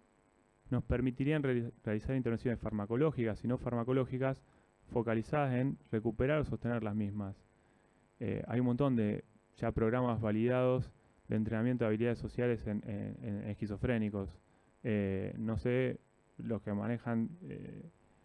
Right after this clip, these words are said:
eh, centros con esquizofrenia, cuántos utilizan. Hay programas incluso, eh, digitales ya,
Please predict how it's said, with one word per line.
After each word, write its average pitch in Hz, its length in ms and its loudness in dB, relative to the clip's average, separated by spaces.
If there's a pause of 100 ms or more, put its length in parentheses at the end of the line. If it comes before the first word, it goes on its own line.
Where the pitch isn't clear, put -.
(220)
eh, - 460 -8
centros 120 420 0
con 107 160 0
esquizofrenia, 123 680 -2 (340)
cuántos 117 380 2
utilizan. 104 380 -4
Hay 113 80 -2
programas 113 560 0
incluso, 113 540 0 (360)
eh, 95 960 -4
digitales 110 640 0
ya, 117 320 -2